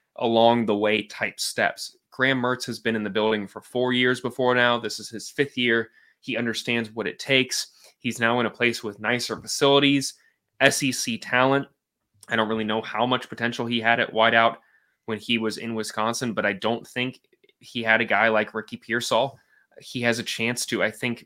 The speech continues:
be in an offense that can cater to his talent, a run-first oriented offense with two really, really good running backs.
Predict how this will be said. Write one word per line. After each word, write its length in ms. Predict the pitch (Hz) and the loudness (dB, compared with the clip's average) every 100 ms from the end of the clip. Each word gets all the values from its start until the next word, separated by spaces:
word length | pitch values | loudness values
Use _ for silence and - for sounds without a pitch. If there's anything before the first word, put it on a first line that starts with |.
| - - | -16 -2
be 260 | 120 123 | 0 0
in 140 | 117 117 | 0 0
an 100 | 101 | 2
offense 480 | 104 117 120 120 - | 2 2 -2 -4 -4
that 140 | 104 | -6
can 120 | 110 | -8
cater 320 | - 123 131 | -8 -2 -2
to 120 | 120 104 | -2 -6
his 220 | 98 - | -8 -4
talent, 400 | 127 127 139 123 _ _ - | 2 4 4 0 _ _ -6
a 80 | 92 | -4
run-first 640 | 90 110 127 - 127 127 - | 2 2 2 2 0 0 -4
oriented 400 | 117 123 123 113 | -4 0 0 2
offense 460 | 76 127 139 117 - | 2 2 2 -2 -6
with 160 | - - | -10 -4
two 300 | - 151 113 | 2 2 2
really, 340 | 110 131 139 | 0 2 2
really 260 | 123 127 120 | 2 2 0
good 240 | 117 117 | -2 -2
running 340 | 104 104 120 | 0 0 2
backs. 480 | 113 113 123 - - | 4 4 4 -2 -8